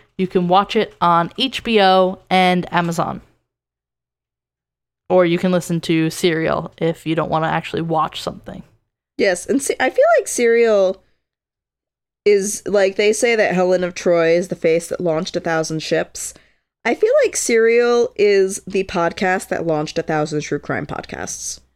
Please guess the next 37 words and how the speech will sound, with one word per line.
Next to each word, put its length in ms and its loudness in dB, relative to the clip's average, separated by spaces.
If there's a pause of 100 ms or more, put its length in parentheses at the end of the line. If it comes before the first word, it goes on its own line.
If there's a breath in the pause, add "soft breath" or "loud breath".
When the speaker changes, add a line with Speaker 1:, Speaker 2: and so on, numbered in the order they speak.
(160)
Speaker 1:
I 80 -4
feel 180 2
like 140 0
it's 120 -4
the 80 -2
podcast 500 -2
that 140 -4
lost, 340 -2 (220)
launched 360 -2
a 80 -6
thousand 360 0
podcasts. 800 -4
Like, 320 -2 (120)
Speaker 2:
Yeah, 560 0 (120)
I 120 0
feel 160 2
Speaker 1:
it 40 6
Speaker 2:
like 140 4
it's 160 -2
what 160 2
made 420 2
everybody 500 2
like, 260 0 (100)
"Oh." 640 0 (480)
Speaker 1:
I 60 0
mean, 140 4
I'd 140 2
been 140 2
listening 280 -2
to 60 -2
podcasts 440 2
before 260 0
Serial 380 0
came 360 -6
out, 380 -2
but, 140 -2
like, 420 -2